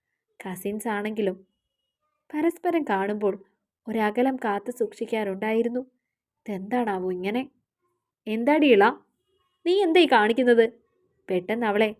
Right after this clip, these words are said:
തന്നിൽ നിന്നും അകറ്റി മാറ്റിക്കൊണ്ട് അവൻ ചോദിച്ചു.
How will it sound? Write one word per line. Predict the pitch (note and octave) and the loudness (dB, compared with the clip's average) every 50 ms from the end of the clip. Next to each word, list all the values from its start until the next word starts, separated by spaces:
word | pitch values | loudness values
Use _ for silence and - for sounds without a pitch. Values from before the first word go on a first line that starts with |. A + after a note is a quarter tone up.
| _ _ _ _ _ _ - | _ _ _ _ _ _ -4
തന്നിൽ | B3+ A#3+ A#3+ A#3+ B3+ C4 C4+ | -2 -2 0 2 2 2 2
നിന്നും | C4+ C4+ C4 C4 B3 | 2 2 2 2 0
അകറ്റി | G#3+ F#3+ F#3+ G3+ G3+ - C4+ | 0 -2 -4 -6 -6 -4 -4
മാറ്റിക്കൊണ്ട് | B3 A3 G3 G3 G3 G#3+ - - G#3+ G3+ G3+ G3 F#3+ - - _ _ - | -4 -2 -4 -4 -6 -6 -8 -6 -6 -4 -4 -4 -4 -6 -14 _ _ -16
അവൻ | F#3 F3+ G3 G3+ | -14 -12 -10 -8
ചോദിച്ചു. | A3 - A3+ F#3+ F#3 F#3 G3 F#3+ - C4 | -4 0 0 0 2 0 -2 -2 -4 -4